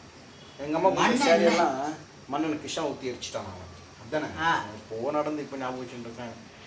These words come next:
Speaker 1: சரி, ஓகே, டைம் ஆகுது, பாய் சொல்லிட்டு குளிக்க போகணும்.
Speaker 2: பாய்.
Speaker 1: அங்க?
Speaker 2: ஆ, எந்த கொல்லி, எந்த இச்சி?
Speaker 1: தப்பா சொல்லிட்டான். அங்க
Speaker 2: இங்க கொள்ளு,
Speaker 1: இட்லி,
Speaker 2: இங்க
Speaker 1: இங்க
Speaker 2: இட்லி.
Speaker 1: இட்லி.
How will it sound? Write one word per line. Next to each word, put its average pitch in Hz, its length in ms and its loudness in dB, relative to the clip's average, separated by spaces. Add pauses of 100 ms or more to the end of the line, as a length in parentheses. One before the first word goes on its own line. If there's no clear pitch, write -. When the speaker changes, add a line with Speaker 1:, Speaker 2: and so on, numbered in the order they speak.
(140)
Speaker 1:
சரி, 175 180 6
ஓகே, 151 260 0
டைம் 165 240 2
ஆகுது, 151 260 4 (1160)
பாய் 175 200 6
சொல்லிட்டு 139 300 -2
குளிக்க 160 180 -2
போகணும். 139 260 0
Speaker 2:
பாய். 170 200 8 (160)
Speaker 1:
அங்க? 165 220 2 (840)
Speaker 2:
ஆ, 135 80 -4 (680)
எந்த 233 340 4 (100)
கொல்லி, 269 360 4 (560)
எந்த 233 200 0 (140)
இச்சி? 233 300 -2 (680)
Speaker 1:
தப்பா 117 220 -8
சொல்லிட்டான். - 380 -10 (1300)
அங்க 165 380 4
Speaker 2:
இங்க 160 160 8
கொள்ளு, 269 140 12
Speaker 1:
இட்லி, - 280 8
Speaker 2:
இங்க - 200 -2
Speaker 1:
இங்க 139 240 4
Speaker 2:
இட்லி. 233 380 2
Speaker 1:
இட்லி. - 100 0